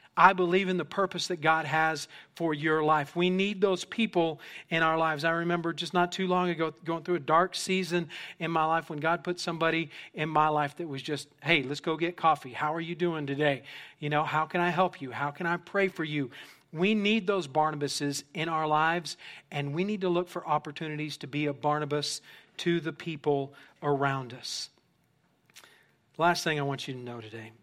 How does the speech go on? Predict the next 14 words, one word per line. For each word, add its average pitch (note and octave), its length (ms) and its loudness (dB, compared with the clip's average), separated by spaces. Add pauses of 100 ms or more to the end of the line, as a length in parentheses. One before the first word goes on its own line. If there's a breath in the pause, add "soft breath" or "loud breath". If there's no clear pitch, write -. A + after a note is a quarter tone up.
(160)
God E3+ 220 6
knows F3+ 260 4
your E3+ 100 2
name. F#3 400 4 (320 loud breath)
He F3 100 2
knows E3 220 4
the D3+ 80 -2
purpose F#3 560 2 (300 loud breath)
that F3+ 180 6
He F3+ 320 0
has F3+ 260 6
for - 140 -2
your F3+ 200 4
life. F3+ 360 6